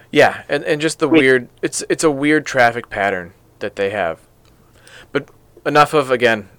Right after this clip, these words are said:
Speaker 1: our, our complaining. Uh, we already talked about kind of the most impressive runs that we saw. Uh, I know we did the fantasy draft earlier, uh, this year, uh, for the, the boys and,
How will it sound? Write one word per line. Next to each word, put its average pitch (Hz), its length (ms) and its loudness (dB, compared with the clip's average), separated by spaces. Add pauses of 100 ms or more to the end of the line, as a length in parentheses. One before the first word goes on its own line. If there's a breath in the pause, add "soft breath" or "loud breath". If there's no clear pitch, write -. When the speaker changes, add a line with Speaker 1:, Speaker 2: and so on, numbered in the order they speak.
Speaker 1:
our, 107 160 4
our 104 160 0
complaining. 98 720 -10
Uh, 98 520 -2 (880)
we 127 100 -6
already 131 180 2
talked 131 300 -2
about 117 460 0
kind 120 160 -6
of 110 80 -6
the 113 40 -8
most 110 300 -4
impressive 104 480 -4
runs 104 280 -4
that 90 120 -4
we 98 140 -8
saw. 101 420 0 (520 soft breath)
Uh, 117 360 0 (500)
I 135 120 2
know 151 180 4
we 160 180 4
did 139 260 0
the 123 100 4
fantasy 127 500 -2
draft 143 580 2 (480)
earlier, 135 520 0 (880)
uh, 120 420 -10
this 113 400 -8
year, 117 480 2
uh, 107 180 0
for - 160 -12
the, 107 300 -6
the 92 260 -10
boys 107 340 0
and, 104 180 -6